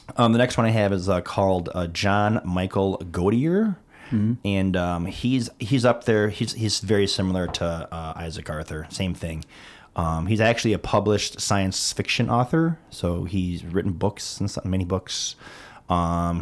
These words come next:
Speaker 1: and one of his shows is called Signs of Life on Enceladus, you know, things like that. So he doesn't really get so much into the, so Isaac Arthur gets into the, some of the quasi theories, and a lot of it's him basically theorizing on stuff, not necessarily facts. Like, he's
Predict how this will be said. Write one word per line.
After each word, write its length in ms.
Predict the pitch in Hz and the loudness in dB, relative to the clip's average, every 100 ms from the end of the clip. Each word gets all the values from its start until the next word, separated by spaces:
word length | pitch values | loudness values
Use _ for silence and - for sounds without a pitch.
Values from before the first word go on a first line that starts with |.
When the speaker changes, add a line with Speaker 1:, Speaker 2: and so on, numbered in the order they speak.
| 85 | -6
Speaker 1:
and 160 | 78 95 | -6 -2
one 120 | 92 | 0
of 80 | 90 | 0
his 100 | 87 | 0
shows 240 | - 85 85 | 0 -2 -2
is 40 | |
called 260 | - 87 85 | -2 -2 0
Signs 340 | - 95 92 | 0 2 0
of 100 | 85 | 0
Life 320 | 90 92 85 | 2 2 0
on 180 | 90 87 | -2 -2
Enceladus, 760 | 85 82 87 80 76 - - - | -2 -4 -4 -4 -6 -6 -6 -6
you 100 | 82 | -8
know, 300 | 80 80 80 78 | -6 -8 -10 -14
things 260 | - 87 85 | -10 -8 -6
like 180 | 78 | -8
that. 240 | - 80 - | -8 -8 -6
So 240 | 95 82 - - - - - - | -6 -6 -8 -14 -14 -14 -18 -8
he 300 | - 165 175 | 0 2 4
doesn't 340 | 139 113 113 | 4 4 4
really 220 | 101 101 92 | 2 2 2
get 240 | 98 82 | 0 0
so 100 | 107 | 2
much 260 | 95 - 98 | 0 0 -2
into 200 | 92 104 | -2 -4
the, 340 | - 85 82 - | -4 -6 -8 -6
so 260 | - 110 - | 0 2 4
Isaac 280 | 165 147 | 4 4
Arthur 200 | 117 110 104 | 4 4 2
gets 200 | 104 110 | 0 0
into 200 | 98 98 | 0 0
the, 80 | 87 | 2
some 180 | 104 | 2
of 100 | 98 | 2
the 200 | 92 87 | 2 0
quasi 520 | - - 98 95 95 90 | -4 0 2 4 2 -2
theories, 540 | - 95 95 95 90 | 0 2 4 2 2
and 200 | 92 87 - - - | 0 0 -4 -16 -4
a 80 | 101 | 2
lot 240 | 104 107 110 | 6 6 6
of 80 | 104 | 2
it's 140 | - | 0
him 420 | - 101 101 92 - - - 90 | 0 2 2 0 -6 -20 -14 -2
basically 480 | 95 98 101 98 87 | 0 2 0 -4 -4
theorizing 1000 | - - 117 117 117 113 113 113 113 90 | -6 0 4 6 6 6 4 4 2 2
on 160 | 110 104 | 2 0
stuff, 480 | - 113 110 - | 2 4 2 0
not 140 | 104 92 | -2 0
necessarily 560 | 95 92 - 95 90 | -2 -4 -2 -2 -2
facts. 500 | 82 - 95 92 95 | -6 -8 -4 -2 -4
Like, 120 | 90 82 | -6 -8
he's 340 | 87 107 | -4 -4